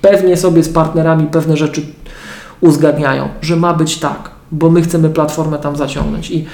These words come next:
no i teraz jak się na to patrzy, patrzysz na to, że nie ma Nvidia, ale zrobili najszybszą na świecie kartę na A M D,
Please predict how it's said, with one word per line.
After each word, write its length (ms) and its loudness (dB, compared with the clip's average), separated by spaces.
no 60 4
i 40 6
teraz 160 4
jak 100 2
się 100 -2
na 60 2
to 100 0
patrzy, 460 -4
patrzysz 260 2
na 120 2
to, 100 -2
że 120 -2
nie 120 0
ma 140 2
Nvidia, 260 -4
ale 100 0
zrobili 280 2
najszybszą 600 2
na 120 0
świecie 320 4
kartę 380 0
na 120 -2
A 60 0
M 160 2
D, 140 -4